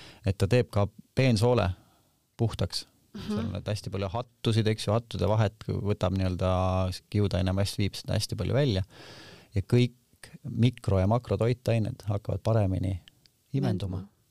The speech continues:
Speaker 1: mis annab võimaluse kehal terveneda, energiat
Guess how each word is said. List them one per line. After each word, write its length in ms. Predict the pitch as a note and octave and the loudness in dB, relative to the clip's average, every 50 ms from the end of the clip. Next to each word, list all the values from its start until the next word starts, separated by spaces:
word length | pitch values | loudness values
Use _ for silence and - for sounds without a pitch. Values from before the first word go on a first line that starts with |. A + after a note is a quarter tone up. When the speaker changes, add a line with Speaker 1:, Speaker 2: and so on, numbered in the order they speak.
| _ _ _ _ _ _ _ | _ _ _ _ _ _ _
Speaker 1:
mis 100 | G#2+ G2+ | -4 -2
annab 220 | A2+ G#2 G2 F#2+ F#2 | -2 0 0 0 0
võimaluse 720 | A#2 B2+ B2+ A#2+ G#2+ G#2 G2+ G2+ G2 - G#2 G2 F#2+ F#2 - | 2 2 2 2 2 2 0 -2 -4 -4 -4 -4 -4 -4 -4
kehal 420 | - A2+ A2+ G#2+ G#2+ G2+ G2 F#2 F#2 - - _ _ _ | -2 0 2 2 2 2 0 0 -2 -6 -12 _ _ _
terveneda, 640 | _ A2 A2 A2+ A2+ A2+ A2 A2+ A2 - - A2 A2 G#2 - _ _ _ _ _ _ _ _ _ _ _ _ _ _ _ _ _ _ _ _ _ _ - | _ 0 0 2 2 2 2 2 0 0 0 0 -2 -2 -4 _ _ _ _ _ _ _ _ _ _ _ _ _ _ _ _ _ _ _ _ _ _ 0
energiat 360 | A2 A2+ A2+ A2+ G#2+ A2 G#2+ | 2 4 4 4 2 0 -2